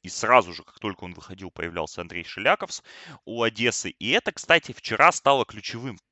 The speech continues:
фактором поражения Одессы, потому что во второй четверти Фисенко, ну,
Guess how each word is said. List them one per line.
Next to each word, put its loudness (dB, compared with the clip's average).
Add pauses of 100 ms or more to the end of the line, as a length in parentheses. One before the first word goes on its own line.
фактором 0
поражения 0
Одессы, 0
потому -12
что -4 (460)
во 0
второй -2
четверти -2
Фисенко, -2 (640)
ну, -12